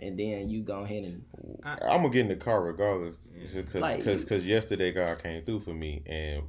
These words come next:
Speaker 3: my friend's dad was like, "I just need you to provide this particular documentation, and I'm gonna go to the car lot and make it happen for you."
Speaker 1: Okay, so, like,
Speaker 3: So,
Speaker 1: what, what, what
Speaker 3: but
Speaker 1: about
Speaker 3: in between the point of graduation and yesterday when that moment happened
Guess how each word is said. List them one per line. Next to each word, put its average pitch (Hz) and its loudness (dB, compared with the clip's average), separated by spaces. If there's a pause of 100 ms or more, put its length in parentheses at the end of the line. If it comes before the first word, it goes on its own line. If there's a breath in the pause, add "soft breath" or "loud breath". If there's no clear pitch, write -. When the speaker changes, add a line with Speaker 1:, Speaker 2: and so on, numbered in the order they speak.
(360)
Speaker 3:
my 82 -6
friend's 98 -4
dad 80 0 (840 soft breath)
was 78 -8
like, 76 -2 (640)
"I 90 2
just 92 -6
need 98 0
you 95 -4
to 92 -2
provide 85 -2
this 85 -2
particular 82 -4
documentation, 80 -6 (100)
and 73 -6
I'm 78 -4
gonna 73 -4
go 73 -6
to 73 -8
the - -10
car 76 -8
lot 73 -4
and 76 -6
make 73 -6
it 80 -6
happen - -10
for - -18
you." - -16 (260)
Speaker 1:
Okay, 196 -2
so, 165 -2
like, 165 2
Speaker 3:
So, 151 4
Speaker 1:
what, 147 4
what, 175 0
what 160 -2 (120)
Speaker 3:
but 160 6
Speaker 1:
about 151 0
Speaker 3:
in 131 8
between 135 6
the 107 2
point 120 2
of 92 0
graduation 123 6 (160)
and 87 -2
yesterday 110 4
when 95 0
that 104 2
moment 107 2
happened 131 0